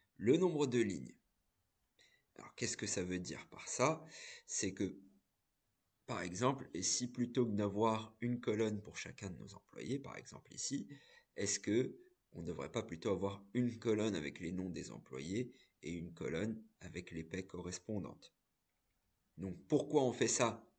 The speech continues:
Eh bien, on va faire le test ensemble, on va voir très, très vite pourquoi, euh, c'est intéressant de le faire comme ça. Ce qu'il faut garder en tête avec Power Query souvent, c'est que un type de données égale une colonne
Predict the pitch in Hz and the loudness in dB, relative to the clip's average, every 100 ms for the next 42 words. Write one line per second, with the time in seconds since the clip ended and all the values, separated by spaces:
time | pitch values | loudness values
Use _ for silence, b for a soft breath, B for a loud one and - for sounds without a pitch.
0 | _ _ - 90 92 95 123 143 117 101 | _ _ -10 -4 -2 -2 -4 -4 -8 -6
1 | 95 - 92 - - 98 104 65 71 - | -6 -6 -8 -8 -6 -4 -4 -6 -8 -10
2 | - 117 - 95 95 - - 82 - 92 | -8 -10 -6 -6 -6 -10 -16 -20 -10 -10
3 | 90 B B B B B _ 98 90 90 | -10 B B B B B _ -4 -2 -2
4 | 87 82 80 - 101 92 - 82 82 92 | -2 -4 -2 0 0 -2 -4 -4 -4 -4
5 | 85 52 - - - - - - 101 127 | -6 -8 -10 -16 -16 -14 -8 -4 -4 -6
6 | B B B B - - 98 - 104 107 | B B B B -16 -8 -6 -2 2 2
7 | 104 101 110 107 117 123 120 - - 92 | 2 4 2 2 4 4 4 -8 -12 -8
8 | 82 92 - 85 85 - 87 80 98 107 | -6 -6 -2 -2 -2 -4 -6 -2 -2 -2
9 | - 98 117 135 135 B B B - - | -4 0 2 2 -2 B B B -6 -4
10 | - 95 101 113 139 135 - - _ _ | -2 -4 2 6 6 4 -2 -16 _ _
11 | _ _ _ _ _ _ _ _ _ _ | _ _ _ _ _ _ _ _ _ _
12 | 151 160 156 143 127 123 113 110 107 104 | 2 2 2 0 4 4 6 6 6 6
13 | 117 139 - - - - 107 104 104 104 | 4 2 -4 -18 -20 -2 0 4 4 4
14 | 98 - 120 113 113 101 95 98 110 104 | 0 0 0 0 0 2 4 2 -2 -6